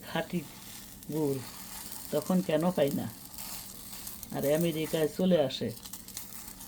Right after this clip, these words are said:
আমার মনে হয় দাম বেশি পায় দেখে চলে আসে। দেখেন বন্ধুরা, দেখতে কত লোভনীয় সুন্দর হচ্ছে মা সুন্দরী পিঠা। আপনারা এবা-, এভাবে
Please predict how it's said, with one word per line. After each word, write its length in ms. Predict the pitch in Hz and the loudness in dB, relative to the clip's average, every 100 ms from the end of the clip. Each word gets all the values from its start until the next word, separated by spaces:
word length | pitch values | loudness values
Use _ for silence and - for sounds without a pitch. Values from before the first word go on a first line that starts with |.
| - - - - - - - - - - - | -12 -14 -14 -14 -12 -10 -10 -12 -14 -14 -8
আমার 200 | 151 160 160 | -4 -2 -2
মনে 160 | 156 156 | -2 0
হয় 140 | 156 151 | 0 0
দাম 160 | 151 151 151 | 2 0 0
বেশি 260 | 147 - 180 | -2 0 0
পায় 200 | 165 147 143 | 2 2 0
দেখে 220 | 139 160 147 | 0 0 0
চলে 200 | 156 143 131 | 0 0 -2
আসে। 180 | - - - - - - - - - - - - - | -6 -12 -14 -16 -18 -18 -16 -16 -16 -16 -16 -16 -6
দেখেন 240 | 160 156 160 151 | -4 -2 -2 -2
বন্ধুরা, 360 | 147 147 147 156 185 - - - - - - 160 | -2 0 0 0 -2 -10 -18 -18 -18 -16 -4 0
দেখতে 260 | 175 - 185 180 | 0 0 -2 0
কত 140 | 160 160 151 | -2 0 0
লোভনীয় 480 | 156 160 165 165 151 - | 0 0 -2 0 -2 0
সুন্দর 300 | 175 165 151 135 | -2 2 2 0
হচ্ছে 240 | 156 - 151 | -2 -2 -2
মা 80 | 143 139 | -2 -2
সুন্দরী 360 | 156 147 151 143 | -2 -2 -2 -2
পিঠা। 280 | 139 127 147 - - - - - - - - | -4 -2 -4 -6 -16 -18 -18 -18 -18 -12 -8
আপনারা 280 | - 160 151 147 | -4 0 2 4
এবা-, 200 | 147 - 196 | 2 -2 -2
এভাবে 300 | 151 147 147 | 0 2 2